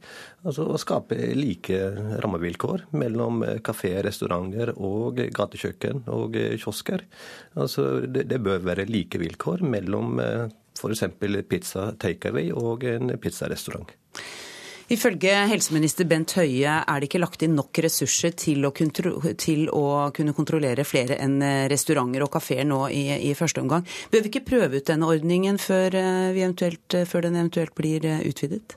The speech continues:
Speaker 1: Eh, ordningen, den er prøvd ut. Altså, vi har hatt den nå, de har hatt den i elleve år i Danmark, og den fungerer veldig godt. Den fungerer etter hensikten, og de samme gode erfaringene har vi også i, i Midt-Norge. Den fungerer, altså, formålet med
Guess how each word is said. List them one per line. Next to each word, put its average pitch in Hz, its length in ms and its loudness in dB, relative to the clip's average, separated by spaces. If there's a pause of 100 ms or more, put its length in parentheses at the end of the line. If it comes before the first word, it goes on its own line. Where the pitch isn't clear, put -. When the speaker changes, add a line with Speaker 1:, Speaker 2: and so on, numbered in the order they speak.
(120)
Speaker 1:
Eh, - 180 -2
ordningen, 90 480 -2
den 90 160 0
er 87 80 -4
prøvd 85 320 -4
ut. - 220 -10 (100)
Altså, 95 320 -4
vi 92 140 0
har 90 160 -4
hatt - 100 -8
den 92 160 -2
nå, 87 80 -2 (240)
de 95 140 0
har 98 160 0
hatt - 100 -16
den 104 140 -2
i 98 80 -4
elleve 98 320 -2
år 92 160 -2
i - 80 -8
Danmark, 95 420 -6
og 101 80 0
den 98 160 -4
fungerer 90 480 -2
veldig 87 220 -4
godt. 101 240 -4
Den - 100 -6
fungerer 85 400 -2
etter 95 160 -6
hensikten, 87 560 -6 (380)
og 98 180 -2
de 92 60 -4
samme 92 340 -4
gode 92 240 0
erfaringene 92 640 -4
har 85 160 -4
vi 90 160 -2
også 85 400 -4
i, 87 160 -2 (160)
i 92 160 -2
Midt-Norge. 85 540 -4 (340)
Den 113 160 -2
fungerer, 104 480 -2
altså, - 160 -6
formålet 104 640 -2
med 151 60 0